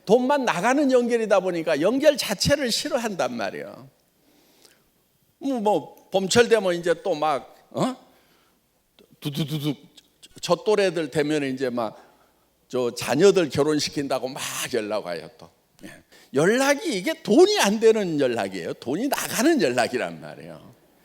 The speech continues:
그래서 그런 것만 하고 있으면 안 되는 거예요. 돈이 되는 연결인가를 판단을 해야 돼요. 자, 여러분들이 지금 연결이 돼 있긴 돼 있어요. 스마트폰 들고 있으면은 전 세계하고 연결이 돼 있죠.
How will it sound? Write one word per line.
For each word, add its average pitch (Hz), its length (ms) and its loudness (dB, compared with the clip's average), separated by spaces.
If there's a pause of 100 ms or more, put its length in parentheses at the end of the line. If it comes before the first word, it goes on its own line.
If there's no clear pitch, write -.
그래서 160 500 0 (200)
그런 269 360 6
것만 254 340 0
하고 220 300 0
있으면 196 300 -2
안 131 220 -6
되는 98 280 -4
거예요. 82 340 -14 (520)
돈이 220 520 -2
되는 233 440 0
연결인가를 165 840 -2 (180)
판단을 135 540 -8
해야 80 220 -12
돼요. 85 160 -20 (220)
자, 147 160 -2 (140)
여러분들이 226 760 2
지금 196 260 0
연결이 208 400 0
돼 156 180 4
있긴 185 320 -4
돼 117 140 -4
있어요. 117 680 -4 (920)
스마트폰 233 760 0
들고 220 280 2
있으면은 220 600 -2
전 202 220 -2
세계하고 208 500 2
연결이 170 380 0
돼 113 160 -6
있죠. 87 380 -8